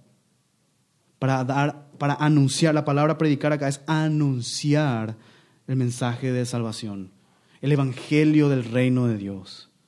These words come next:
el evangelio de la paz entre Dios y los hombres, el evangelio de la gracia.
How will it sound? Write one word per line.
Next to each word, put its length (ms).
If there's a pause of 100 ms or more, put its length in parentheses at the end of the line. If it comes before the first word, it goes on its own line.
(500)
el 100
evangelio 580
de 80
la 240
paz 400
entre 320
Dios 540
y 100
los 260
hombres, 600 (400)
el 80
evangelio 540
de 80
la 180
gracia. 720